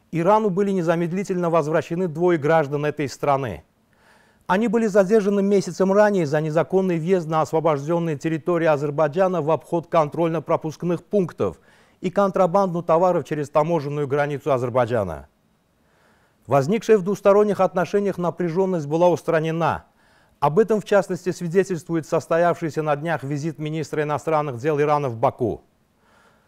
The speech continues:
В ходе визита было выражено обоюдное стремление к развитию сотрудничества по самым разным направлениям.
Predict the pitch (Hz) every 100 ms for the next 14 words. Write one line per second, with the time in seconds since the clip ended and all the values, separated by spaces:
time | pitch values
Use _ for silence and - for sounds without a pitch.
0 | _ - 226 202 202 233 233 196 214 196
1 | 214 196 175 180 160 170 185 196 180 160
2 | - 180 180 208 208 170 147 147 139 175
3 | 180 147 160 143 175 170 165 147 - 147
4 | 151 131 - 175 180 156 160 139 147 147
5 | 139 156 160 170 123 80